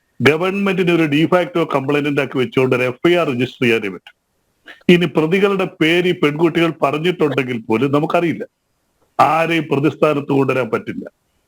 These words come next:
ഒരു എഫ് ഐ ആർ മാത്രം രജിസ്റ്റർ ചെയ്യാം. ആ എഫ് ഐ ആർ രജിസ്റ്റർ ചെയ്തത് കൊണ്ട് ഒരു ഇൻവെസ്റ്റിഗേഷൻ ഏജൻസി വെച്ച് അന്വേഷിപ്പിച്ച് ഈ പെൺകുട്ടികളുടെ മൊഴിയെടുത്ത് ആരുടെ പേര് പറയുന്നു അവരെ പ്രതിയാക്കിയ ചാർജ് ഷീറ്റ് കൊടുക്കാൻ പറ്റും. അപ്പൊ ആകെ ചെയ്യാൻ പറ്റുന്നത്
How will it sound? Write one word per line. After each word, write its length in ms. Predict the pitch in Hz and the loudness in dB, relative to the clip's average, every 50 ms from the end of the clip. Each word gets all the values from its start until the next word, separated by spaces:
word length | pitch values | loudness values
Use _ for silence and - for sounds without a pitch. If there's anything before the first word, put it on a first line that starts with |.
| _ _ _ _ - _ - | _ _ _ _ -4 _ 4
ഒരു 140 | 147 151 165 | 4 4 4
എഫ് 180 | 160 - - | 0 -2 0
ഐ 80 | 190 196 | 0 0
ആർ 140 | 196 190 175 151 | 0 0 -2 -2
മാത്രം 460 | 143 151 147 156 151 160 151 147 131 127 | 0 0 0 0 0 -2 -2 -2 -2 -4
രജിസ്റ്റർ 380 | 120 123 120 - - 131 113 | -4 -6 -4 -4 -2 -2 -2
ചെയ്യാം. 220 | 98 80 - - - _ _ _ _ _ _ - _ _ _ - | -2 -4 -8 -10 -10 _ _ _ _ _ _ -20 _ _ _ 4
ആ 100 | 170 196 | 4 4
എഫ് 280 | 202 180 175 143 - 214 | 4 2 0 0 2 2
ഐ 40 | 220 | 2
ആർ 180 | 220 208 180 | 2 0 0
രജിസ്റ്റർ 400 | 175 160 165 160 - - 190 175 | 0 2 0 0 2 0 0 0
ചെയ്തത് 380 | 175 151 143 147 143 151 143 147 135 | 2 2 0 2 0 0 0 2 0
കൊണ്ട് 200 | 135 120 110 117 127 151 - - _ _ _ _ _ _ _ - | 0 0 0 0 -2 -2 -4 -8 _ _ _ _ _ _ _ 2
ഒരു 100 | 156 156 | 4 4
ഇൻവെസ്റ്റിഗേഷൻ 720 | 160 165 147 160 175 - - - 175 175 160 - - 143 | 4 2 2 2 0 0 0 0 0 0 0 0 0 0
ഏജൻസി 400 | 143 143 139 143 139 135 - - | 0 0 0 0 -2 -2 0 0
വെച്ച് 220 | 139 139 135 135 131 | 0 2 2 0 -2
അന്വേഷിപ്പിച്ച് 760 | 120 120 123 139 135 - 143 131 131 135 117 - - 151 175 - _ _ _ _ _ _ _ - 156 | -2 -2 -2 -4 -2 -2 -2 -2 -2 -4 -4 -2 -2 -2 -2 -4 _ _ _ _ _ _ _ 2 4
ഈ 100 | 156 160 | 4 4
പെൺകുട്ടികളുടെ 680 | 139 147 143 139 139 151 147 123 147 147 143 131 135 | 4 2 0 0 0 -2 -2 0 0 0 0 0 -2
മൊഴിയെടുത്ത് 840 | 127 113 117 120 127 147 151 147 139 135 131 113 - - 156 165 - - - - | -4 -2 0 0 2 2 2 2 2 0 -2 -4 -2 -2 -2 -2 -2 -2 -2 -2
ആരുടെ 360 | 113 131 139 151 156 156 156 | 0 0 0 -2 -2 -2 0
പേര് 240 | 139 147 143 139 143 | 0 2 0 2 2
പറയുന്നു 560 | 139 135 131 127 131 123 120 131 147 196 - _ _ _ _ _ _ - | 0 0 0 0 -2 -4 -4 -4 -6 -6 -6 _ _ _ _ _ _ -2
അവരെ 380 | - 139 156 170 180 208 202 208 | 0 0 2 2 2 0 0 0
പ്രതിയാക്കിയ 720 | 175 - 170 156 151 175 180 170 165 143 - - 156 147 | -2 -2 -4 -4 -2 0 2 2 0 0 -2 -2 -2 0
ചാർജ് 320 | 135 - 139 131 135 139 135 | 0 0 0 -2 -2 -4 -6
ഷീറ്റ് 260 | - 143 120 - 123 | -4 -4 -4 0 0
കൊടുക്കാൻ 260 | 117 117 110 113 110 | 0 0 0 -2 -4
പറ്റും. 320 | 98 87 - - - - _ _ _ _ _ _ _ _ _ _ _ | -6 -8 -16 -20 -20 -20 _ _ _ _ _ _ _ _ _ _ _
അപ്പൊ 140 | - 170 160 | 2 4 4
ആകെ 280 | 147 160 190 214 220 | 4 4 2 0 0
ചെയ്യാൻ 460 | 202 - 180 165 175 185 196 190 175 | -2 -2 0 0 2 2 0 0 0
പറ്റുന്നത് 600 | 170 156 143 - 147 139 139 139 127 139 139 160 | -2 -2 -2 -2 -4 -2 0 0 2 2 0 0